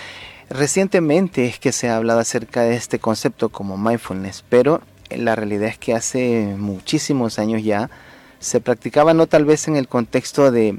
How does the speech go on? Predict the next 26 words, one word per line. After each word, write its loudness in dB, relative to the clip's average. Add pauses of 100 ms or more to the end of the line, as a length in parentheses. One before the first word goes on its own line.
de -4 (180)
como 2
ahora, 4
¿no? -2
Que -8
está 0
relacionado -2
con, -8 (640)
con -4
salud -4
mental, 0
con, -6 (540)
con, -4
em, -6 (120)
inteligencia 0
emocional, -2
sino -4
también, -2 (420)
eh, -10
con 0
otras, -2
con -2
otras -2
el-, -2 (160)
otros 0
elementos. 0